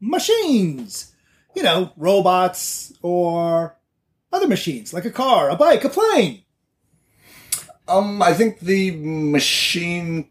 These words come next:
Speaker 2: kink is, like, not cars and planes and stuff like that, but I think, um, um, artificial cybernetic girls are pretty hot. I think,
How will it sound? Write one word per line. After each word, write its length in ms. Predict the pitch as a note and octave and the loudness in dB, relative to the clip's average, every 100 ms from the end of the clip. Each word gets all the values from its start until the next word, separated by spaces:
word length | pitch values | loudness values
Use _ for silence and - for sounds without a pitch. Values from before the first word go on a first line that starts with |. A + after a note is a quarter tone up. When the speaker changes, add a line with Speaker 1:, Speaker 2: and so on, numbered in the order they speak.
| - | -6
Speaker 2:
kink 500 | - D3+ C#3+ - - | 0 2 2 -2 -2
is, 320 | C3 A2+ - - _ - - | -2 -2 -8 -18 _ -10 -2
like, 300 | C3+ C3 - _ _ _ | 0 0 -6 _ _ _
not 300 | C3+ B2+ - | 2 2 2
cars 260 | - A#2+ G#2+ | 2 2 2
and 140 | G#2+ | -4
planes 340 | - F#2+ F#2+ F2+ | -2 -2 0 0
and 160 | F#2 | -2
stuff 280 | E2+ G2+ F2+ | -2 -2 0
like 180 | F#2+ - | -2 -2
that, 260 | - - E2 | -2 -2 -2
but 120 | D#3+ | -2
I 100 | G2+ | -2
think, 420 | - C3 A#2+ - | -2 -2 -2 0
um, 340 | B2 A2+ A2 F#2 _ _ _ - - _ - | 2 2 -2 -8 _ _ _ -14 -14 _ -10
um, 500 | A2 G#2+ G2+ G2 F2 _ - - _ | -2 0 0 -2 -8 _ -20 -20 _
artificial 1200 | A2+ B2 A#2+ A#2+ - B2+ A2+ - B2 A#2 A2+ A2+ G2+ | 4 4 4 0 -2 -4 -4 0 2 2 2 0 -2
cybernetic 760 | - B2+ A#2 A#2+ A#2 A2+ A2 G2 | 2 2 4 2 0 -2 -4 -2
girls 320 | A2+ C#3 B2+ | 0 0 0
are 60 | |
pretty 240 | B2+ C#3+ B2+ | -2 -2 -2
hot. 380 | C3+ C3+ E3+ A#2 | 0 2 2 0
I 100 | G2 | -2
think, 380 | A#2+ A2+ F#2+ | -4 -4 -6